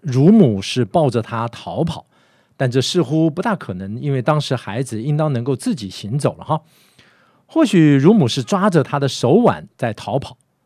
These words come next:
当危急迫在眉睫，大多数的父母也都会这么做的。或许乳母是靠在他的旁边，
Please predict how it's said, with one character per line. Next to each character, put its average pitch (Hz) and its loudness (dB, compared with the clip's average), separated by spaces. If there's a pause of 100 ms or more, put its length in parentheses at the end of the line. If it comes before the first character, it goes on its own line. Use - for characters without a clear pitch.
(220)
当 131 -4
危 131 2
急 120 -6
迫 165 2
在 147 2
眉 120 -2
睫， 117 -4 (300)
大 131 -2
多 139 2
数 147 -4
的 113 -2
父 277 -2
母 107 -2
也 113 -6
都 185 4
会 208 2
这 208 -2
么 170 0
做 262 0
的。 - -8 (720)
或 175 4
许 117 0
乳 127 4
母 143 4
是 113 -6
靠 156 2
在 113 -2
他 127 -8
的 117 -6
旁 117 -8
边， 196 6